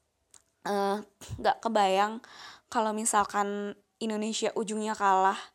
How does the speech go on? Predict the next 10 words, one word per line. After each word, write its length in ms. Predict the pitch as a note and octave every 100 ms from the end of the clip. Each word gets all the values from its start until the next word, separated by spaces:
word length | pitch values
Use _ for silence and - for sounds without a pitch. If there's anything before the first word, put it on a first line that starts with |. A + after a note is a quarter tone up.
| _ - - -
nasib 320 | G#3+ G3+ D#3+
Bobby 260 | F#3 F3 G3+
gimana? 480 | F#3 F#3 F#3+ G#3
Maksudnya 400 | G#3+ G#3+ G#3 G#3 G#3+ - - - - -
pasti 260 | A#3 D4+
banyak 240 | A#3 G#3+ G#3+
banget 320 | A3+ G#3 A#3+ - _
yang 240 | A3+ G#3 G#3 G#3 G#3 A3
ngebully 400 | G#3+ F#3+ G#3 G#3+
dia, 480 | G3 G3+ G3 G3